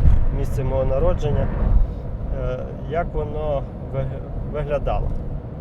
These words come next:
що там таке є. Тобто, е, ця Новоушиця, вона недалеко від Дністра. Це фактично і райцентр, там до, до того Дністра,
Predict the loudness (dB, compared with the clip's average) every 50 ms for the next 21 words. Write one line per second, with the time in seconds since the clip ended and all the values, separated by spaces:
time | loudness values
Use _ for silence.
0 | -8 -6 -6 -6 -8 -8 -8 -8 -6 -6 -6 -6 -8 -8 -8 -8 -8 -8 -10 -10
1 | -10 -12 -12 -10 -8 -8 -8 -6 -6 -6 -6 -6 -6 -4 -4 -2 -2 -4 -4 -4
2 | -6 -6 -6 -6 -8 -8 -8 -8 -6 -6 -4 -4 -4 -4 -4 -4 -4 -4 -4 -4
3 | -4 -4 -2 -2 -2 -2 -2 -2 -4 -4 -4 -6 -6 -6 -6 -4 -4 -4 -4 -2
4 | -2 -2 0 0 0 0 0 0 -2 -2 -2 -4 -4 -4 -4 -6 -6 -4 -6 -6
5 | -4 -4 -4 -4 -2 -4 -6 -6 -8 -8 -8 -8 -6 -4 -4 -2 -2 -2 -4 -4
6 | -6 -6 -6 -6 -6 -4 -4 -4 -4 -4 -4 -6 -6 -8 -6 -6 -6 -6 -4 -4
7 | -4 -6 -6 -6 -8 -8 -8 -8 -8 -8 -8 -8 -8 -6 -6 -6 -4 -4 -4 -4
8 | -4 -4 -4 -2 -4 -4 -4 -6 -8 -8 -8 -8 -6 -6 -6 -6